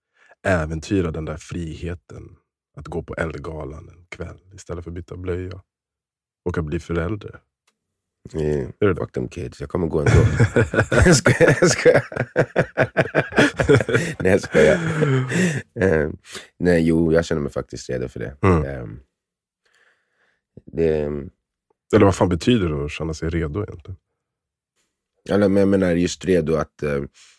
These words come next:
Speaker 2: vara mer hemma än... Eller ha, inte ha lika mycket valmöjligheter att vara ute, om man säger så. Det.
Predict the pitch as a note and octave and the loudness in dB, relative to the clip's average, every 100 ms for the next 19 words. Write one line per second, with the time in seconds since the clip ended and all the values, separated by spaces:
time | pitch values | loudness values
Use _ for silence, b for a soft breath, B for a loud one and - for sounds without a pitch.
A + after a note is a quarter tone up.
0 | b - D2+ D2 D#2 E2+ D#2+ C#2+ F#2 E2+ | b -10 -4 -4 -2 0 0 -2 -2 -2
1 | E2 D#2+ D2+ - _ D#2 D2 C#2 C2+ C2+ | -2 -4 -6 -10 _ -8 -8 -8 -12 -8
2 | E2 F2 - b b b _ F2 E2 D2+ | -2 -2 -2 b b b _ -2 -2 -2
3 | C#2+ _ _ - E2+ - E2+ E2 D#2+ D#2 | -6 _ _ -6 -6 -2 -2 -2 -2 -6
4 | D#2 D2+ D#2 D2+ D2+ D2+ D#2 C#2+ C2+ C2 | -6 -4 -2 -2 -6 -4 -6 -6 -10 -12
5 | - B1+ G#1+ C#2+ - A#1+ - _ _ _ | -10 -10 -8 -10 -12 -16 -16 _ _ _
6 | _ D2 D2 C#2 A#1+ C#2+ - b b b | _ -16 -14 -12 -12 -12 -14 b b b
7 | - D#2 D#2 | -10 -6 -6